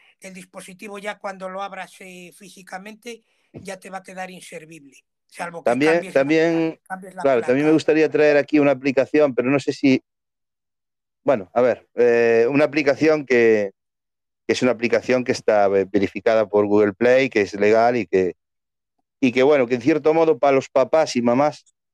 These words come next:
Speaker 2: creo que es una aplicación que puede resultar muy útil, ¿vale? Y que creo que podemos traer aquí a, al, al, a los programas que hacemos, a los podcasts,
Speaker 1: Sí.
Speaker 2: para que gente que tenga hijos en edad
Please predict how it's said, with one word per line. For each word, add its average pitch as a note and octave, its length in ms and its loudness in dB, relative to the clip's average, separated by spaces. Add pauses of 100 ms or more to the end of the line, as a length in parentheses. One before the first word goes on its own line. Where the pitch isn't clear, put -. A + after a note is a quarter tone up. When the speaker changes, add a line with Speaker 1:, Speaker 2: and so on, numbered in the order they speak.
(500)
Speaker 2:
creo C3 200 0
que B2 500 2
es B2 160 -4
una C3+ 80 2
aplicación B2 440 -2
que A#2 100 -2
puede B2+ 200 2
resultar A#2+ 500 -4
muy A#2+ 240 0
útil, A2+ 360 0 (480)
¿vale? G#2+ 240 -4 (1080)
Y A2+ 120 -4
que G#2+ 120 -2
creo B2+ 220 -2
que A#2+ 100 0
podemos B2 380 -2
traer A#2 220 2
aquí A2+ 240 0
a, G2 420 0
al, F#2+ 460 -2 (180)
al, D#2 220 -20 (220)
a G2+ 40 -12
los G2 120 -6
programas A2 360 0
que - 80 -6
hacemos, A2 320 -4
a G2+ 40 0
los G2 100 -6
podcasts, - 440 -6
Speaker 1:
Sí. F#3+ 180 -4 (600)
Speaker 2:
para A2 240 0
que A#2 100 -4
gente C3 300 -2
que B2+ 120 -2
tenga B2+ 500 2
hijos B2+ 260 -4
en A#2+ 120 2
edad A#2+ 200 0